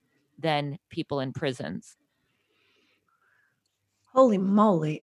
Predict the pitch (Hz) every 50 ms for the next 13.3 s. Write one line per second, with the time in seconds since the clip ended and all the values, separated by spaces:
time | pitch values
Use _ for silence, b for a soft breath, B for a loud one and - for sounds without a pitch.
0 | 170 - 220 254 262 226 247 - - 190 208 220 220 208 220 214 - 311 247 247
1 | 240 208 - - - 220 240 226 233 220 214 196 185 220 233 202 208 208 202 196
2 | - 440 - - _ - 190 196 196 208 214 208 220 175 175 170 - - - 220
3 | 196 202 - 226 214 190 185 165 165 160 165 - - - 160 180 175 190 190 170
4 | - - - _ _ _ _ _ _ _ _ - 190 196 196 190 185 - - -
5 | _ _ _ _ _ - 262 202 214 - - 208 220 240 233 214 185 - 196 185
6 | 175 190 190 185 185 185 180 180 - 185 180 180 180 190 190 180 170 - _ b
7 | b b b b b b b b _ _ 214 202 175 170 208 208 - 254 220 208
8 | 196 202 202 190 190 180 165 170 185 180 180 - - _ _ - 196 190 185 -
9 | 185 185 180 165 156 156 165 160 165 180 180 170 - - - - - - 170 165
10 | - - - - - _ _ _ _ - 247 208 202 190 170 165 160 190 214 220
11 | 185 175 180 220 - _ _ - 196 190 180 185 - - 190 175 - - - 196
12 | 180 - - 180 180 180 175 175 170 170 - 175 170 170 170 165 - - 185 180
13 | 180 170 165 160 165 -